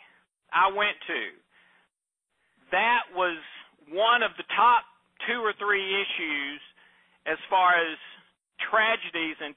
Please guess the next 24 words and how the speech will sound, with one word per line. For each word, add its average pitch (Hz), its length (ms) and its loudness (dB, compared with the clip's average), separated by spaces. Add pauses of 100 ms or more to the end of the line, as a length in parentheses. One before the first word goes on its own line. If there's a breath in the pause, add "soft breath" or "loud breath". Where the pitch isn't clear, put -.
terrible 208 560 2
things 151 400 0
and 156 160 -8
atrocities. 143 920 -2 (420 loud breath)
Today, 208 400 0
they 180 140 2
would 175 160 -6
be, 170 560 -2
um, 139 580 2 (800 soft breath)
um, 143 600 2
crimes 196 420 0
against 170 300 -8 (100)
humanity. 165 800 -4 (240)
People 175 320 -6
would - 80 -12
go 170 160 2
to 147 160 -6
jail 143 560 -4 (540 soft breath)
or, 151 140 0
or 151 180 0
be 156 240 -6
hung. 143 560 0 (2000 soft breath)
And, 185 300 -2
and, 180 320 -4